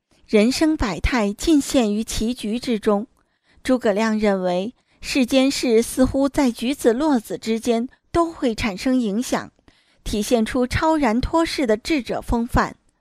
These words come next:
唐太宗也喜好围棋，深明其意其理，并作有不少围棋诗赋。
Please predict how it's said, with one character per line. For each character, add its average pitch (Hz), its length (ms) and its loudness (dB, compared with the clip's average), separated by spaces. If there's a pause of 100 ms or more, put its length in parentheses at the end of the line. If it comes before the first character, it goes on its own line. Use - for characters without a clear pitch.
(520)
唐 254 200 4
太 311 220 2
宗 339 300 0
也 226 180 4
喜 208 220 -4
好 214 220 0
围 196 260 0
棋， - 380 -10 (280)
深 269 240 4
明 240 300 4
其 208 240 -4
意 247 220 0
其 214 280 -2
理， 202 280 -6 (280)
并 285 220 6
作 330 240 4
有 196 180 4
不 311 160 2
少 208 220 0
围 190 200 0
棋 208 240 -4
诗 277 220 -2
赋。 240 360 -4